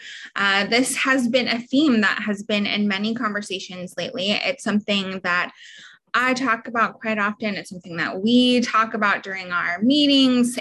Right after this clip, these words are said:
and we've talked about it on the show. It's around the ideas of, like, compensation and investing in the things that you care about, creating change that you want to see in the world,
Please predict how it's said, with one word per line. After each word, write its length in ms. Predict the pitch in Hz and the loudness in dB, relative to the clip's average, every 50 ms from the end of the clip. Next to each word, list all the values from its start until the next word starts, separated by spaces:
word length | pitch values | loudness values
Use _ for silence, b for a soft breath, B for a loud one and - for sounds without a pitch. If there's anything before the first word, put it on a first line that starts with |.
| - | -4
and 380 | 208 202 196 190 185 190 185 185 | -4 -2 -2 -2 -4 -6 -6 -8
we've 160 | 190 180 185 | -8 -8 -6
talked 240 | - 196 180 - - | -4 -4 -4 -4 -4
about 180 | - 190 185 180 | -4 -4 -4 -4
it 80 | 180 | -4
on 140 | - 190 185 | -6 -6 -6
the 80 | - 190 | -8 -8
show. 680 | - - - 262 254 254 247 240 240 233 240 240 240 B B B B B B B B B | -6 -4 0 2 2 4 4 4 4 2 0 -2 -8 B B B B B B B B B
It's 480 | - 220 220 214 214 - - - - - - - 226 | 0 0 0 0 -2 -6 -12 -12 -12 -12 -6 -2 0
around 720 | 226 226 208 208 220 226 240 262 262 269 269 277 277 269 240 247 247 | 0 0 0 0 2 4 6 6 6 6 6 6 6 4 4 2 0
the 140 | 240 226 | -2 0
ideas 540 | 220 220 208 190 202 202 208 208 208 196 196 | 0 0 -2 -2 -2 0 2 2 0 0 -4
of, 260 | - - 196 190 - | -6 -8 -8 -8 -10
like, 320 | 175 160 113 135 135 - - - _ - | -10 -8 -6 -6 -6 -8 -12 -18 _ -12
compensation 1040 | - - 302 294 302 294 277 262 247 240 247 226 214 202 - 208 185 180 180 175 180 | -6 -2 2 2 4 4 6 6 4 4 4 2 0 0 -2 -4 -4 -4 -4 -4 -6
and 320 | - - 180 185 180 180 | -6 -6 -4 -4 -4 -2
investing 640 | - 185 208 202 220 196 247 262 - - 285 269 269 | 2 2 4 4 4 2 0 -2 -2 0 2 4 4
in 80 | 262 254 | 4 4
the 80 | 240 | 2
things 300 | 240 240 220 214 208 208 | 0 0 -2 -2 -2 -2
that 160 | 214 185 131 | -4 -4 -4
you 80 | 190 202 | -6 -8
care 280 | - - 214 185 190 190 | -10 -10 -10 -8 -8 -8
about, 420 | - - 180 180 180 180 175 - | -4 -2 0 2 2 0 0 -4
creating 840 | - - - 208 208 208 196 208 214 240 262 277 277 277 269 269 262 262 | -8 -12 -8 -6 -6 -4 -4 -4 -2 0 0 2 2 2 4 4 2 2
change 580 | 247 254 226 214 208 208 208 202 196 - - | 0 -2 -4 -2 -2 -2 -2 -4 -6 -8 -8
that 180 | - 190 - - | -8 -8 -8 -6
you 240 | 208 214 240 254 262 | -6 -6 -4 -4 -2
want 260 | 254 247 226 233 226 | 0 0 0 0 -2
to 60 | 214 | -4
see 200 | - - - 202 | -8 -10 -10 -8
in 100 | 196 190 | -8 -8
the 100 | 185 180 | -10 -12
world, 480 | 175 175 175 175 180 180 180 175 170 | -12 -10 -10 -8 -8 -6 -6 -6 -8